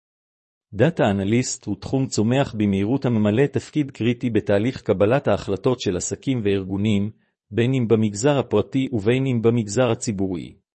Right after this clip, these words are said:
אנליסט נתונים אחראים לאיסוף, ניקוי וניתוח של סטים גדולים של נתונים,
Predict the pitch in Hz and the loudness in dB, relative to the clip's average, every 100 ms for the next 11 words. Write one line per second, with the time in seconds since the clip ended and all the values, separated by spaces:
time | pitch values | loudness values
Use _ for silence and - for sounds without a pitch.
0 | _ _ _ _ _ _ _ - 110 107 | _ _ _ _ _ _ _ -6 -2 2
1 | 151 160 - 117 - 117 143 131 101 101 | 2 2 -2 -2 0 0 0 -2 -2 0
2 | 117 110 101 - 104 98 - - _ _ | 0 0 0 -2 -4 -6 -10 -20 _ _
3 | - 98 - 160 139 107 101 - 151 135 | -10 -8 2 2 4 2 0 2 2 2
4 | - 104 - 135 - 139 104 104 110 139 | -2 -4 0 0 0 -2 0 0 2 0
5 | 120 113 101 104 101 95 71 60 | -2 -2 -2 -2 -4 -2 -6 -14